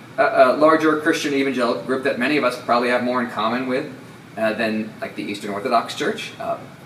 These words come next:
if you're from the Eastern Orthodox Church and you're listening, welcome. We're glad that you're here, but more of us have, uh,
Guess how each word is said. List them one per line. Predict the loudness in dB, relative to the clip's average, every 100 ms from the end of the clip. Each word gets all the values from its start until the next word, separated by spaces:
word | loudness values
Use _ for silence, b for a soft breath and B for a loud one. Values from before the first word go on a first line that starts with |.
| -20 -12
if | -8
you're | 0
from | 2 4
the |
Eastern | 4 4 4
Orthodox | 6 4 4
Church | 0
and | 4
you're | 4
listening, | 4 2 4
welcome. | 4 4 2
We're | -2
glad | 2 2 2
that | -2
you're | -2
here, | 2 2
but | 0 -4
more | 0 2
of | 2
us | 2
have, | 0 0 -4 -2
uh, | 0